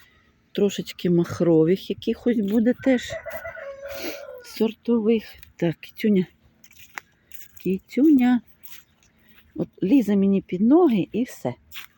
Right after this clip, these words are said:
Хочу показати, ось тут оцей ще кусок чимерників. Тут у мене, бачите, грядка така. Ну, тут,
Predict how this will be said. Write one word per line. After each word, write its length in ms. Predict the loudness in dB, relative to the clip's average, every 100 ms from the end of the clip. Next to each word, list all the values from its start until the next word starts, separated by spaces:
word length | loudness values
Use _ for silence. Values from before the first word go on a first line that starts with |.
| _ _ _ -20 -20 _ _ _ _ _ _ _ _ _ _ _ _ _ _ -20 _ _
Хочу 320 | -8 -8 -10
показати, 680 | -10 -8 -4 -2 -2 -4 -6
ось 140 | -4 -4
тут 120 | -2
оцей 260 | -2 -4 -4
ще 180 | -4 -6
кусок 440 | -6 -4 -4 -4
чимерників. 840 | -4 -2 0 0 -2 -2 -2 -2 -2 _ _ _ _ _ _ _ _ _ _ _ _ _ -12 -10 -8
Тут 260 | -12 -8
у 60 | -4
мене, 280 | -2 0 -2
бачите, 400 | -2 -4 -8 -6
грядка 420 | -2 -2 -4 -16 _
така. 300 | _ -16 -16 _ _ _ -20 -20 -16 -16 -16 -20 -20 _ -20 -20 _ _ _ _ _ _ _ _ _ -20 _ _ _ _ _ _ _ _ _ _ _ _ _ _ 2
Ну, 280 | 4 6
тут, 380 | 4 0 -2 -4